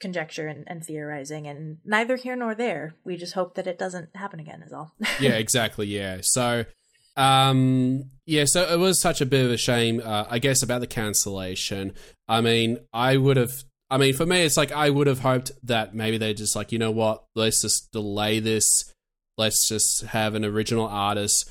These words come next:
Speaker 2: to do it all," sort of thing, and do all the art from scratch. Uh, but, I mean, you know, my, my, my speculation is maybe just, unfortunately, doing that,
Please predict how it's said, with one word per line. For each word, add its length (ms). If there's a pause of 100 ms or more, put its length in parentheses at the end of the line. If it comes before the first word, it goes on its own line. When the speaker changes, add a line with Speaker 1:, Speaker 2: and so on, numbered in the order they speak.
(300)
Speaker 2:
to 100
do 280
it 60
all," 280
sort 200
of 80
thing, 320
and 160
do 180
all 120
the 140
art 300
from 200
scratch. 680 (500)
Uh, 380 (120)
but, 340 (160)
I 140
mean, 440
you 100
know, 240
my, 280
my, 500
my 200
speculation 600
is 140
maybe 300
just, 340 (100)
unfortunately, 640
doing 340
that, 300